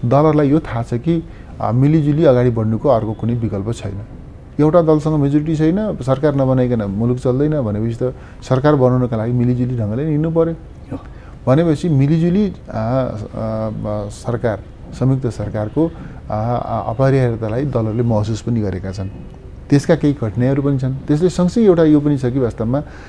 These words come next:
Speaker 1: दलहरूका बिचको पारस्परिक सह-, सद्भाव, सहकार्य र एकले अर्कालाई बुझ्ने मामिलामा केही चाहिँ, आ, भनौँ न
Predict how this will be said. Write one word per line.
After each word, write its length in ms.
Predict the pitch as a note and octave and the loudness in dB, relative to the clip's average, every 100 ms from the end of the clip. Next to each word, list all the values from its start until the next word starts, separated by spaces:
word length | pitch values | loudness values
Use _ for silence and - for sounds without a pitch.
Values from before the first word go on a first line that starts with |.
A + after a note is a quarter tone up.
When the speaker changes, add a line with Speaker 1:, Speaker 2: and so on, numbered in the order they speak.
| - - | -18 -8
Speaker 1:
दलहरूका 480 | A2+ C3 D#3+ F3 E3+ | 0 4 4 4 2
बिचको 400 | C3+ B2+ - D3+ | 2 0 2 0
पारस्परिक 560 | D3 A2+ A#2+ A#2+ B2+ - | 2 -2 -2 -4 -6 -4
सह-, 320 | A2 G#2+ A2 | -4 -4 -4
सद्भाव, 440 | - A2+ G#2+ G#2+ | -4 -4 -2 -6
सहकार्य 600 | - A2+ G#2+ G#2+ G#2+ A2+ - - - - | -4 -4 -2 -4 -4 -6 -8 -16 -18 -4
र 40 | B2+ | 4
एकले 300 | F3+ G3 G3+ | 4 6 6
अर्कालाई 360 | D3 B2 C3 | 6 4 0
बुझ्ने 360 | A2+ C3 D3 D#3 | 2 0 2 0
मामिलामा 440 | A#2+ A2+ A2 A2 | 0 -2 -2 -4
केही 200 | B2+ A#2 | -2 -2
चाहिँ, 240 | A2 A2+ C3 - - - G#2 | -2 -4 -4 -12 -18 -8 -4
आ, 260 | G2+ G2+ | -2 -2
भनौँ 260 | G#2+ A2+ | -2 0
न 40 | B2+ | 0